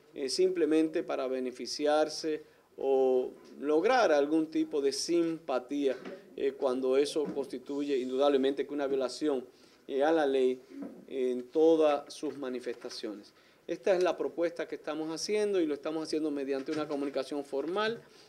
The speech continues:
a la presidenta del Senado de la República. Este proyecto probablemente irá a comisión en el día de mañana. Eh, probablemente algún legislador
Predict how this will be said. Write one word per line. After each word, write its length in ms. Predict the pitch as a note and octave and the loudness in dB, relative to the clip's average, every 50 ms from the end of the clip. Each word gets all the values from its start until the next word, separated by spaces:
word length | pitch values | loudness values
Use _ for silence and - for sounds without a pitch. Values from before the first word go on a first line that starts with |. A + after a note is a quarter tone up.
| - - | -16 -10
a 80 | - C#3+ | -4 -2
la 120 | C#3 C3+ | -2 -2
presidenta 640 | C#3 C#3+ C#3 - - C#3 C#3+ D#3 E3 D#3+ - C#3 C3 | -2 -4 -6 -6 -4 -2 0 0 0 0 -2 -4 -6
del 140 | C3+ C3 B2+ | -6 -6 -6
Senado 440 | - C3+ B2 B2+ C#3 D3+ D#3 D#3 | -6 -6 -4 -4 -2 -2 0 0
de 80 | C#3 C3+ | 0 0
la 120 | C3+ C3+ | -2 -2
República. 680 | C3+ D3+ C#3+ - E3+ F3+ F3 F3+ F3 E3+ - E3+ E3 E3 - - - _ _ - | -2 -4 -6 -4 -2 0 0 0 -2 -4 -4 -6 -8 -8 -12 -18 -20 _ _ -12
Este 200 | B2+ - - D3 | -10 -8 -8 -8
proyecto 460 | - C#3+ C#3 C#3+ D3 D3 D3 D#3+ - | -6 -4 -2 -2 -2 -2 -4 -6 -6
probablemente 640 | - C3+ C3 C3+ C#3 C#3+ D3 C#3 C#3+ D3 C#3+ D3 C3 | -4 -2 0 0 0 0 0 0 -2 -4 -6 -6 -6
irá 160 | B2+ C3+ C3+ | -4 -4 -6
a 60 | C3+ | -6
comisión 680 | - C#3 C3 C3 B2 - - F3 F3+ F#3 F3+ E3+ E3 D#3+ - - - - _ - | -6 -6 -6 -6 -8 -8 0 4 6 6 6 4 2 -2 -8 -16 -20 -20 _ -8
en 80 | C#3 | -6
el 160 | C3+ C3 C3 | -4 -4 0
día 180 | D3 D#3+ D#3+ D3 | 2 4 4 6
de 140 | C#3 D#3+ E3+ | 6 4 4
mañana. 500 | E3 D3 C#3 D3 D3+ D3+ D#3 D3+ C#3+ D3 - - - - - _ _ - - - | 4 2 0 0 0 0 0 0 -2 -6 -10 -16 -20 -20 -20 _ _ -20 -20 -14
Eh, 120 | - - | -14 -12
probablemente 800 | - C#3+ C#3 C3+ C#3+ D3+ D3+ D3+ D3+ D3+ D3+ D3+ D3+ C3+ - C#3 | -6 0 2 4 6 6 6 4 4 0 -2 -2 -2 -2 0 0
algún 300 | C#3 C3 B2+ C3+ D3 D#3 | 0 0 -2 -2 0 0
legislador 720 | D#3 C#3+ C#3+ D3 C#3 C#3 C#3 C3+ C3 C#3+ D3+ D#3 D#3+ D#3+ | 0 0 0 -2 -4 -4 -2 -2 0 4 4 4 4 4